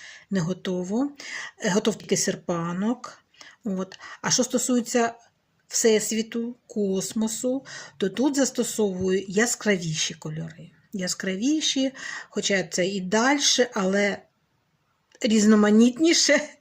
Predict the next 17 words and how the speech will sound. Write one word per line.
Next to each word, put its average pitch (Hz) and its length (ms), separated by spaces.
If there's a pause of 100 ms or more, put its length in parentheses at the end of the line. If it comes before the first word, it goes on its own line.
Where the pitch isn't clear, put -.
(120)
<laughs> 494 320
набагато, 262 720
чим 240 280
на 240 140
нашій 240 280
землі. 233 540 (420)
От. 220 380 (200)
Тому 254 400 (280)
і, 220 160
і 220 480
такі, 214 460
м, 202 260
е, 185 1040
квіточки-зірочки 233 1120
по-різному 262 680
я 262 160
роблю. 262 560